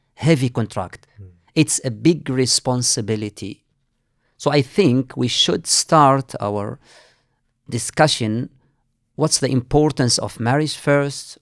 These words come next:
Speaker 1: or what's the concept of marriage according to Islam. What do you think, Ustad Hisham?
Speaker 2: Mm, I think I'm with you on that one. You have to know what you're getting into,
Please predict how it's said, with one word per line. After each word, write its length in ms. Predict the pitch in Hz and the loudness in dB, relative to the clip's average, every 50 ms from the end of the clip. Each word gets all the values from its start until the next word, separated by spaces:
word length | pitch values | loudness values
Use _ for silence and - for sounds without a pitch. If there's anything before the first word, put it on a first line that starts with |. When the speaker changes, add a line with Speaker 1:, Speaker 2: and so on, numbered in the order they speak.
| _ _ - | _ _ -6
Speaker 1:
or 160 | 156 135 117 | -4 -4 -4
what's 400 | 110 113 147 165 - - - - | -2 2 2 2 2 0 -10 -10
the 160 | - 117 117 | -4 -6 -6
concept 600 | - - 131 131 120 - - - 151 - - - - | -2 0 0 2 4 4 4 4 4 4 2 -4 -10
of 200 | - - - - | -8 -8 -6 -2
marriage 680 | 117 120 127 123 113 107 104 101 - - - - - _ _ _ _ _ _ _ _ _ _ _ _ - _ | 2 4 4 4 4 2 -2 -6 -10 -12 -16 -18 -20 _ _ _ _ _ _ _ _ _ _ _ _ -20 _
according 300 | - 131 120 107 113 98 | -4 -2 -2 -2 -2 -6
to 140 | - - 90 | -6 -8 -6
Islam. 460 | 107 - - 117 110 101 98 98 _ _ _ _ _ - | -4 -4 -4 -4 -6 -8 -8 -12 _ _ _ _ _ -12
What 120 | - 117 | -10 -6
do 60 | 117 | -6
you 60 | 110 | -6
think, 260 | 98 - 110 98 92 - | -6 -6 -8 -8 -8 -10
Ustad 240 | - - 107 98 | -12 -12 -12 -12
Hisham? 340 | 95 95 - - 98 107 110 _ _ _ - | -12 -14 -12 -12 -14 -14 -14 _ _ _ -14
Speaker 2:
Mm, 240 | 110 113 113 110 101 _ _ _ _ _ _ _ _ _ - | -12 -12 -10 -12 -12 _ _ _ _ _ _ _ _ _ -20
I 80 | 110 107 _ | -20 -20 _
think 160 | - 120 - | -20 -18 -16
I'm 100 | 110 107 | -14 -12
with 120 | 104 104 | -12 -12
you 120 | 104 101 98 | -12 -14 -16
on 60 | 98 | -16
that 140 | 101 98 - | -18 -18 -14
one. 200 | 104 107 101 101 _ - - - - - _ _ _ _ _ _ _ _ | -12 -12 -12 -12 _ -20 -20 -20 -20 -20 _ _ _ _ _ _ _ _
You 100 | - 117 | -6 -6
have 100 | 127 127 - | -6 -4 -4
to 40 | 131 | -4
know 100 | 127 127 | -4 -2
what 140 | 120 117 98 | -4 -4 -6
you're 100 | 113 113 104 104 | -8 -10 -8 -8
getting 200 | 104 98 104 98 | -8 -8 -8 -12
into, 300 | 95 92 87 - - - | -12 -14 -14 -18 -20 -20